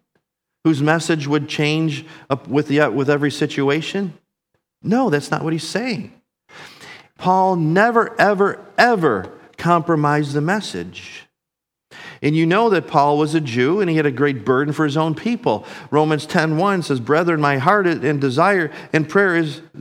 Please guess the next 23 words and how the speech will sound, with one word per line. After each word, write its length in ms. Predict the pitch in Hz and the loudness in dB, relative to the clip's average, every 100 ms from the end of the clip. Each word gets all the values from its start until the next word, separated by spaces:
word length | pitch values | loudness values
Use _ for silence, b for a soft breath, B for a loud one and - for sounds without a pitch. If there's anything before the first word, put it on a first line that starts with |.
| 87 143 - | -14 -12 -4
for 140 | 156 | 0
God 300 | 139 190 196 | 2 2 0
to 100 | 160 | -2
save 320 | - 175 165 | 0 0 0
Israel, 500 | 185 226 170 156 135 | -2 -2 0 0 2
that 100 | 135 | 2
they 100 | 160 | 0
might 240 | 160 185 190 | 0 0 -2
be," 140 | 190 - 185 147 | -6 -6 -16 -20
excuse 280 | - - 151 | -16 -6 -4
me, 140 | 120 - B B 131 | -2 -6 B B -4
"my 60 | |
prayer 200 | 131 190 | 2 2
to 100 | 180 | 2
God 260 | 156 180 165 | 4 4 2
is 100 | 147 | 0
for 160 | 160 | 0
Israel, 520 | 139 196 156 135 120 120 B B - | 2 2 2 2 0 -2 B B -4
that 120 | 143 | 0
they 100 | 156 | 2
might 240 | 156 160 | 2 0
be 100 | 175 | -2
saved." 680 | 165 196 190 165 95 82 | -4 -2 0 -2 -4 -10